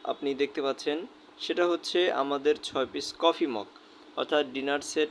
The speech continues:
চব্বিশ পিসের এই সেটটার সাথে সর্বশেষ যেই কালেকশনটি রয়েছে সেটা হচ্ছে ছয় পিস কফি মগ।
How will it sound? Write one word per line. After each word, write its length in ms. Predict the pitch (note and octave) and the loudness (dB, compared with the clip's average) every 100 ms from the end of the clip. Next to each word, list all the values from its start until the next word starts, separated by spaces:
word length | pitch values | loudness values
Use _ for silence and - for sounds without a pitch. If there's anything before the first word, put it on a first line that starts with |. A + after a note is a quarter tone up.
| - | 0
চব্বিশ 340 | C3+ C3 C#3 | 0 0 -6
পিসের 300 | C#3 - C#3+ | -6 -4 0
এই 80 | C#3+ | 0
সেটটার 340 | - C3 - | -2 -6 -4
সাথে 280 | - C#3 D#3 | -6 -6 -6
সর্বশেষ 680 | - C3+ B2+ C3 E3 - - - - - - - | -2 -2 -2 -2 0 0 -2 -12 -20 -20 -20 -14
যেই 240 | B2 C#3 C3+ | -2 0 0
কালেকশনটি 540 | C3 C3 - C3+ C3 | 0 0 -2 -6 -4
রয়েছে 320 | C3+ C3+ E3+ | -2 -2 -2
সেটা 240 | E3 D3+ C#3+ | -2 -2 -4
হচ্ছে 380 | C#3 - E3 F#3 - - - - - | -6 -2 0 -2 -10 -20 -20 -20 -14
ছয় 220 | - C#3+ C3 | -2 2 2
পিস 280 | D3 - - | 0 -6 0
কফি 300 | D#3 D#3 D#3+ | 0 2 0
মগ। 220 | B2 G#2 | 0 -2